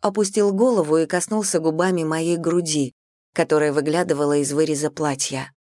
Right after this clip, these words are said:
Его поцелуи были жаркими, нежными и деликатными. Я откинулась на спинку дивана и полностью расслабилась. "Сейчас проверим",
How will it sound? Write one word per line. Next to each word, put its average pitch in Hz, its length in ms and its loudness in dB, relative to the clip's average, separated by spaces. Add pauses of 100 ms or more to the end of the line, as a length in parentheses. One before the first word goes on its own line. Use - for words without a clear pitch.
(540)
Его 208 260 4
поцелуи 214 680 2
были 185 680 0
жаркими, 160 720 0
нежными 151 840 0 (380)
и 165 160 0
деликатными. 147 1040 -2 (640)
Я 214 200 4
откинулась 202 500 2
на 175 120 0
спинку 175 340 0
дивана 160 640 0
и 151 40 0
полностью 165 600 -2
расслабилась. 143 880 -2 (640)
"Сейчас - 1000 -2
проверим", 120 960 -6